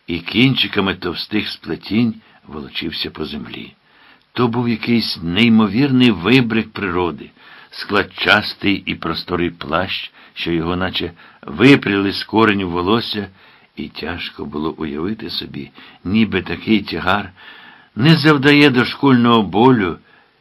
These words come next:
і не обезвладнює перевантажену ним голову. Однак володарка цієї краси носила її, здавалося, з гордощами, а видрукований поруч жирним шрифтом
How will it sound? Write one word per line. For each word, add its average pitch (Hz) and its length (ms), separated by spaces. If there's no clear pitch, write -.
і 135 320
не 123 420
обезвладнює 104 1120
перевантажену 82 1120
ним 76 260
голову. 64 540
Однак 185 480
володарка 147 600
цієї 113 280
краси 101 520
носила 107 560
її, 95 300
здавалося, 73 680
з - 60
гордощами, 92 680
а 98 180
видрукований 123 760
поруч 110 420
жирним 110 440
шрифтом 101 540